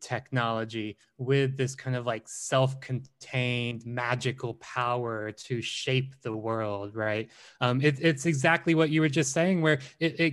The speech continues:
gives agency to the thing, to technology, to innovation, as if it's this, like,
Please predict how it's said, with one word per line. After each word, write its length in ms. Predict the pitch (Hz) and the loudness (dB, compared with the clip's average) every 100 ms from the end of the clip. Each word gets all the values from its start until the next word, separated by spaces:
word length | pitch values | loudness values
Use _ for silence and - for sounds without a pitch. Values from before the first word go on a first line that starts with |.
| 135 | 2
gives 380 | 160 170 139 - | 4 4 4 0
agency 720 | 151 196 165 160 135 135 131 120 | 6 6 6 4 2 0 -2 -2
to 680 | - - 175 165 147 127 120 - _ _ | -8 2 6 8 8 6 4 -4 _ _
the 160 | 131 135 | 0 2
thing, 640 | 135 - 143 107 101 104 - _ - | 2 2 4 4 0 -8 -10 _ -4
to 400 | - 151 147 139 | 2 4 4 2
technology, 840 | 135 127 135 123 120 120 117 117 | 0 -2 2 2 2 0 -2 -4
to 320 | 117 - 139 | -4 0 2
innovation, 720 | 135 123 113 117 113 - 123 117 | 2 0 0 0 0 -2 -2 -2
as 200 | 113 123 | 0 0
if 180 | 127 | 2
it's 160 | 131 135 | 0 0
this, 220 | 139 135 | -2 0
like, 200 | 123 113 | -2 -2